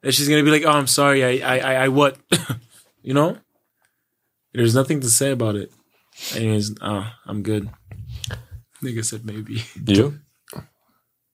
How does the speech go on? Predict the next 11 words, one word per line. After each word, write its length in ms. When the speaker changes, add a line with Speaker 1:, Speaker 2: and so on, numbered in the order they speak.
Speaker 2:
You 100
think 300
one 160
of 60
your 100
girls 260
at 80
one 160
point 240
thought 140
about 360